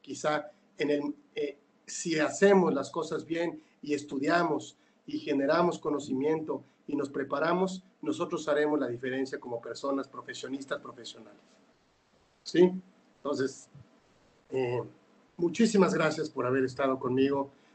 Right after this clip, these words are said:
Nos vemos próximo miércoles, eh, conversando con Orfe, conversando con Francisco Cárdenas, estímulos fiscales. Gracias. De una a dos, próximo miércoles. Todos los miércoles de una a dos,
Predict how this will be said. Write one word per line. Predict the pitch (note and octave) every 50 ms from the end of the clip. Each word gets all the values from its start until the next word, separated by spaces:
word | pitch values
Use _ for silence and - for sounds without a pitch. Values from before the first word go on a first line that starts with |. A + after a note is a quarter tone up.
| _ _
Nos | - C#3+ C3+
vemos | F3 G3 G#3 G#3 F#3 F#3+
próximo | - G#3 A3 G#3 - G#3+ G3 F#3
miércoles, | F3 F#3 F#3+ F#3+ F#3+ F#3+ F#3+ F3 E3 D3+ D3+ - - - _ _ _ _ _ _ _ _ _ _ _ _ _ -
eh, | D#3 D3+ D3 C#3
conversando | - D#3 D3 D3 D3+ D3+ D3+ F#3+ F#3+ G3 F#3+ F3+ F#3
con | - E3 F3+
Orfe, | G3+ G3+ G3 G#3+ G3 F#3+ - - _
conversando | - F#3 F#3 F#3 F3+ F#3 - A3+ A#3 A3+ A3+ -
con | - F#3 F3+
Francisco | F3+ F3+ F3+ - A3 G3+ - G3+ G3 -
Cárdenas, | G3 G#3 G#3 G3+ G3+ G3 F#3+ F#3 - - _ _ _ _
estímulos | - D#3+ D3+ - - A3 A3 A3 G#3 F#3+ F3 -
fiscales. | F#3 E3+ - - G3+ G3+ G3+ G3 F#3 F3+ - - - _ _ _ _ _ -
Gracias. | E3+ F#3+ G#3+ A3+ A3 A3 A3 G3+ F#3+ - - - - _ _ _ _ _
De | - F3
una | F#3+ G#3+ A3+ A3+ A3
a | G3+
dos, | G#3+ A3+ A#3 A3+ - - - - _ _ _ _ _ _
próximo | - G3 G#3+ G3 - G#3 G3 F#3+ F3+
miércoles. | F#3+ F#3+ G3 F#3+ F#3 F3 D3+ D3 C#3 - - _
Todos | - G#3+ A3+ A3
los | G#3 G3
miércoles | G3 G3 G#3 G3+ G3 G#3 F#3+ F3+ F3
de | F3
una | F#3+ G3 G3 F3+ E3
a | D#3
dos, | D3+ F3+ G#3+ A3+ A3 - -